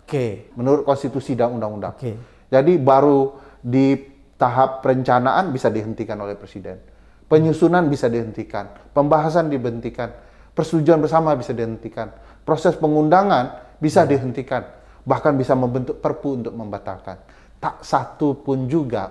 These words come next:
Speaker 2: upaya presiden menghentikan pengerusakan K P K melalui undang-undang di D P R.
Speaker 1: Oh, oke.
Speaker 2: Padahal dia bertatap muka ke publik, dia bilang, "Ini bukan kerjaan saya."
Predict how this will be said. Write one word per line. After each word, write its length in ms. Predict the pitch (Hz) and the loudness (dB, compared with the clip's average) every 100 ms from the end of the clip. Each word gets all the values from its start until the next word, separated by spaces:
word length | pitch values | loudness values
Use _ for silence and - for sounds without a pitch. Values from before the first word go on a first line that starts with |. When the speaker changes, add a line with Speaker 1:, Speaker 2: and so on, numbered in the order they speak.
| 123 | -8
Speaker 2:
upaya 320 | 107 110 107 | -6 -4 -4
presiden 640 | - - 131 104 101 92 - - - _ - - - _ _ _ | -8 -12 -12 -10 -10 -12 -18 -20 -20 _ -20 -20 -20 _ _ _
menghentikan 880 | 131 143 123 131 123 143 - 131 117 120 | -4 -4 -4 -6 -4 -6 -4 -4 -4 -6
pengerusakan 640 | 113 113 110 113 - 107 | -6 -8 -6 -8 -8 -10
K 100 | 104 101 | -10 -10
P 80 | 117 107 | -10 -10
K 240 | 101 92 | -10 -10
melalui 400 | 101 101 98 101 | -10 -10 -8 -10
undang-undang 480 | 101 104 101 104 104 | -12 -12 -12 -12 -12
di 160 | 98 95 | -12 -14
D 80 | 95 | -14
P 80 | |
R. 200 | - - - - _ _ 113 | -16 -18 -20 -20 _ _ -16
Speaker 1:
Oh, 480 | 110 107 101 104 98 | -14 -14 -14 -16 -8
oke. 80 | |
Speaker 2:
Padahal 400 | 110 117 139 147 | -4 -2 0 0
dia 240 | 131 143 135 | 2 4 4
bertatap 480 | 120 127 117 131 127 | 2 0 0 -2 -2
muka 320 | 135 151 - | -4 -6 -6
ke 80 | 123 | -8
publik, 320 | 110 123 139 | -8 -10 -8
dia 160 | 120 | -6
bilang, 320 | 110 120 135 151 | -6 -6 -8 -8
"Ini 160 | 160 | -6
bukan 480 | 143 139 131 120 - | -6 -6 -8 -8 -12
kerjaan 380 | 123 117 117 113 | -10 -6 -6 -4
saya." 320 | 123 104 95 | -6 -6 -12